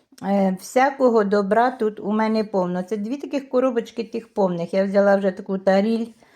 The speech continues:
якусь древню, висипала, щоб вам презентувати їх. Отаку, такий маю ще скарб.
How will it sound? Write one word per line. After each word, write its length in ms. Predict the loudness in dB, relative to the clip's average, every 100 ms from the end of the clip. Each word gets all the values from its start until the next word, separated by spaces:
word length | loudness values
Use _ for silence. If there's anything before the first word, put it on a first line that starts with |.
| _ -20 _ _ -8
якусь 420 | -8 -4 -4 -4
древню, 760 | 0 2 4 4 2 2 0 -2
висипала, 800 | -8 2 2 2 -4 2 4 4
щоб 320 | 2 -6 -4
вам 300 | 0 2 2 -4 _ _
презентувати 840 | -4 -4 -2 -4 -4 -2 -2 -2 -8
їх. 300 | -10 -12 -20 _ _ _ _ _ _ _ _ -16 -4
Отаку, 640 | -2 0 -2 0 2 2
такий 500 | 2 -2 0 0 2
маю 360 | 4 2 2 -2
ще 300 | 0 0 0
скарб. 500 | -4 -2 -2 -4